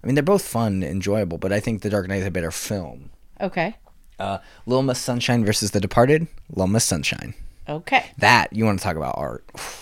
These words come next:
Speaker 2: Was that a hard one for you?
Speaker 1: No, that was easy, 'cause I love Li-, Little Miss Sunshine is probably one of my favorite movies.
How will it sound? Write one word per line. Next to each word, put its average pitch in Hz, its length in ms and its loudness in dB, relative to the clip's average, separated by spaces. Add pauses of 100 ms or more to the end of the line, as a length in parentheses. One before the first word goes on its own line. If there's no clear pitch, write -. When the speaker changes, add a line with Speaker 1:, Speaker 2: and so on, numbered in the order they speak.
(120)
Speaker 2:
Was 180 100 -2
that 180 160 2
a 165 40 -2
hard 170 180 0
one 196 160 -2
for 190 180 -2
you? 226 80 -4 (220)
Speaker 1:
No, 92 380 0
that 104 100 4
was 85 120 -2
easy, 80 300 -10 (100)
'cause 107 140 4
I 104 60 4
love 104 260 6
Li-, 92 60 -4
Little 131 240 8
Miss 120 160 6
Sunshine 107 260 2
is 90 80 -2
probably 92 220 2
one 85 80 -4
of 73 80 -6
my 73 60 -6
favorite 65 240 -4
movies. - 300 -8